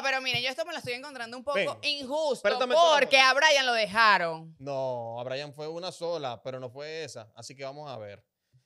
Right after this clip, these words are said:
Speaker 2: Pa-, pásame toda esa foto, ven, que yo quiero que tú rom-, no, está bien, mi amor.
Speaker 1: No me cayeron.
Speaker 2: Está bien. Decide, Fiorella, ¿a quién salvas?
Speaker 1: Voy a salvar a Jessica, no porque esté aquí, sino porque ahora yo soy más amiga de Jessica.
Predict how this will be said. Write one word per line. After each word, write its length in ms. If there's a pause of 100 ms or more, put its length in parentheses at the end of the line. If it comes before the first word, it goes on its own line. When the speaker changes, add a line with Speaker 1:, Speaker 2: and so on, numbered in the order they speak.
(120)
Speaker 2:
Pa-, 160
pásame 280
toda 100
esa 160
foto, 220
ven, 160
que 100
yo 140
quiero 180
que 100
tú 140
rom-, 160 (100)
no, 100
está 240
bien, 280
mi 60
amor. 360 (100)
Speaker 1:
No 60
me 140
cayeron. 680 (160)
Speaker 2:
Está 180
bien. 300 (1040)
Decide, 440
Fiorella, 560
¿a 200
quién 600 (1160)
salvas? 880 (1300)
Speaker 1:
Voy 60
a 40
salvar 280
a 100
Jessica, 720
no 220
porque 240
esté 180
aquí, 400
sino 240
porque 220
ahora 220
yo 100
soy 140
más 120
amiga 240
de 80
Jessica. 380